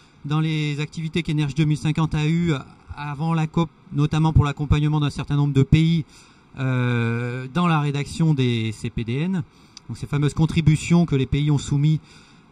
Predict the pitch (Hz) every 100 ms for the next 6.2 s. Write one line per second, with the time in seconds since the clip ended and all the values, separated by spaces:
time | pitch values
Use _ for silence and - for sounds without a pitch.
0 | - - 147 131 123 123 120 123 147 151
1 | - - 170 170 160 147 175 156 123 120
2 | 120 - 113 _ - - 117 107 - -
3 | 175 - 180 175 139 147 135 131 135 123
4 | - 139 127 - 131 135 131 131 143 -
5 | 156 143 117 139 123 113 - 117 - 214
6 | 110 131